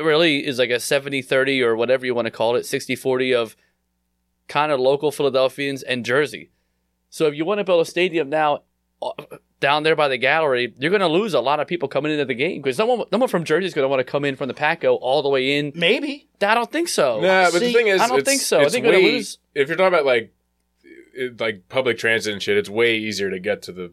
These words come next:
Speaker 3: new proposed
Speaker 1: Public
Speaker 3: place than
Speaker 1: transit. No, I was at that last Eagles game. I'm not gonna lie, and boring. It was shitty weather and overtime, but the line just to get to the subway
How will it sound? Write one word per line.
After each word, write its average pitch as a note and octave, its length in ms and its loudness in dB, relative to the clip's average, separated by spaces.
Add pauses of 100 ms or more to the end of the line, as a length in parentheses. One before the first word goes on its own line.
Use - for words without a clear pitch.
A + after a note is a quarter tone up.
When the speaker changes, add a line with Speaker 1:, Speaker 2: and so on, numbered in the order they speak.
Speaker 3:
new F#2 200 -10
proposed F2+ 600 -8
Speaker 1:
Public C4+ 300 -2
Speaker 3:
place - 100 -12
than B3+ 100 0
Speaker 1:
transit. G3+ 340 -4
No, E3+ 320 0
I F#3 120 2
was G3+ 140 0
at - 100 -4
that D#3+ 160 0
last E3 240 -4
Eagles E3 280 -2
game. D#3+ 300 -2
I'm A#2 80 -8
not C#3 200 -2
gonna C#3+ 120 -4
lie, C#3+ 220 0
and A2+ 320 -10 (100)
boring. C#3 380 0
It B2+ 80 -4
was B2+ 160 -4
shitty C#3 240 -6
weather C3 280 2
and A#2 80 -2
overtime, B2 520 -4
but A#2 260 0 (320)
the C3 140 0
line D#3 580 0
just D3 220 -4
to B2+ 100 0
get A#2 340 -4
to E3+ 80 -6
the E3+ 160 -4
subway F#3 680 -2